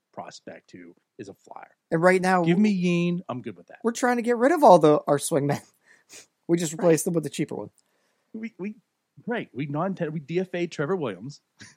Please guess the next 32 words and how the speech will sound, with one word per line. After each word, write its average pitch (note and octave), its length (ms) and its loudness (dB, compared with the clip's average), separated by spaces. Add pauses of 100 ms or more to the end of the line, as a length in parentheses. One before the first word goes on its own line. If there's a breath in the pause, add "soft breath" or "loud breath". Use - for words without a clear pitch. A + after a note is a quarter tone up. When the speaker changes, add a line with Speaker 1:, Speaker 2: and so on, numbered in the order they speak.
Speaker 1:
<laughs> - 420 -16
and D#3+ 140 -6
got B2+ 240 -2 (160)
Trevor D#3+ 360 0
<laughs> - 40 -18
Williams. - 580 -4 (800)
Speaker 2:
Now A#2 200 -2
we C#3+ 80 4
gotta C#3+ 100 6
get C#3+ 80 2
rid D3 140 4
of D3 80 2
Steven D#3 260 0
Brault. F#3+ 280 -2 (1700)
Speaker 1:
Oh, C3+ 420 -12
man. B2 500 -10 (200)
I F#3 120 -8
guess C#4 180 -4
that's C4 160 0
a A3+ 60 -6
good G3 200 0
point, G#3+ 280 -4
too. C4 220 -4
Like, D#3+ 200 -2 (540)
I D#3 80 0
mean, F3 160 0
I D3+ 140 -4 (1300)
Speaker 2:
Chad C#3+ 220 0
Cole, F#3 200 0
Speaker 1:
before F#3 200 -8
I G3 60 2
Speaker 2:
Steven D3 140 2